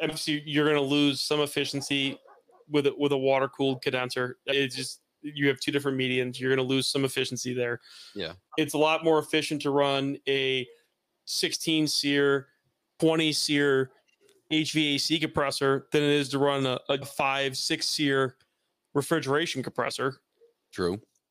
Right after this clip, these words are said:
Speaker 1: then you're already doing comfort cooling. And then I, I, hundred percent the most missed thing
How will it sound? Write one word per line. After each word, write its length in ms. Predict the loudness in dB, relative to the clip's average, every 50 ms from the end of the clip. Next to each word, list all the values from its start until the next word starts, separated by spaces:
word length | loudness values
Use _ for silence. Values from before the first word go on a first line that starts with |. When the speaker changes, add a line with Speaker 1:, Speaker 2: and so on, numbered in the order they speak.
| _ _ 0 0 2
Speaker 1:
then 120 | 2 2
you're 120 | 2 2
already 200 | 2 2 0 0
doing 200 | 2 0 0 0
comfort 360 | 0 -2 -4 -2 -4 -6 -4 -2
cooling. 260 | 0 2 2 2 2
And 80 | 2
then 260 | 0 0 -2 -4 -6 -10 -16 -20 -20 -20 _ _ _ -8 -6
I, 140 | -6 -4 -2
I, 240 | -2 -2 -2 -4 -4 -8 _ _ _ _ _ _ _ _ _ _ -20 -20 -20 _ _ -10
hundred 320 | -4 -2 0 2 2 2
percent 560 | 2 0 0 0 0 0 0 0 0 -2 -4 -6 -2
the 160 | 0 0 2
most 320 | 2 2 2 0 0 -4 -4
missed 720 | -2 -2 -2 -2 -2 0 0 2 2 0 -2 -4 -8 -10 -4 -2
thing 400 | 0 0 0 0 0 -2 -4